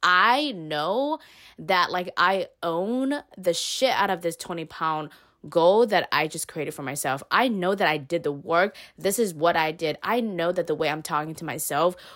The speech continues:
works because I know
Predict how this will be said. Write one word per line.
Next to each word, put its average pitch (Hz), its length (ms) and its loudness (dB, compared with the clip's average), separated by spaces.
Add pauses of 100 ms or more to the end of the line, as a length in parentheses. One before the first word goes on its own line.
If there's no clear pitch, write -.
works 165 720 2 (720)
because 185 720 0 (140)
I 190 160 2
know 180 540 4